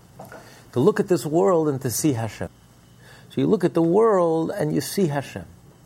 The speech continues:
Or, he says, you see how the world is constantly bowing down to Hashem. You see the stars go against their nature. Instead of going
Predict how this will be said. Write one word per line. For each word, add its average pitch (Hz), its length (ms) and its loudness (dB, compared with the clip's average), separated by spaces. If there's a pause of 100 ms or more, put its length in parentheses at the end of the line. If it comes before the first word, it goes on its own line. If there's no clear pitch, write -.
(160)
Or, 151 440 2 (960)
he 120 80 -4
says, 135 200 0
you 113 120 2
see 185 320 2
how 147 160 0
the 123 100 0
world 143 440 2
is 117 100 -4
constantly 135 400 -2
bowing 120 500 2
down 123 260 -2
to 117 60 -8
Hashem. 101 380 -6 (1200)
You 98 80 -8
see 139 180 0
the 120 120 0
stars 123 560 2
go 113 160 2
against 120 340 -2
their 120 140 0
nature. 117 360 0
Instead 123 300 -2
of 113 140 -2
going 117 960 2